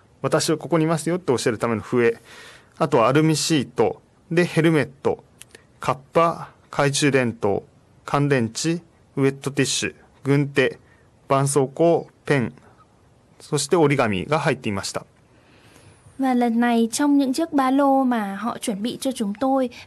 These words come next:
Speaker 2: bên Agro Garden chuẩn bị cho chúng tôi, cho các em nhỏ, thì bao gồm những cái đồ vật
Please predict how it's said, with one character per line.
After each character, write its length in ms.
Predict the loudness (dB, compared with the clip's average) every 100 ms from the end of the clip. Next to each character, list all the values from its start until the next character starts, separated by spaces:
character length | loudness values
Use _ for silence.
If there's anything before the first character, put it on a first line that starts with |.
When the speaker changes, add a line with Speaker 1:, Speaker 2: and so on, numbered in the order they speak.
| -4
Speaker 2:
bên 240 | 0 0
Agro 460 | -2 -4 -2 -2 -2
Garden 440 | -2 -2 -2 -4
chuẩn 280 | -4 -4 -4
bị 200 | -6 -6
cho 400 | -4 -2 -2 -4 -6
chúng 160 | -10 -8
tôi, 260 | -4 -4
cho 120 | -4
các 160 | -6 -6
em 240 | -4 0
nhỏ, 400 | 0 0 -2 -8 -12 -18 -20 -10
thì 220 | -2 0
bao 220 | 2 0 2
gồm 380 | 2 2 2
những 200 | 0 -2
cái 220 | -6 -6 0
đồ 200 | 0 2
vật 240 | 0 -2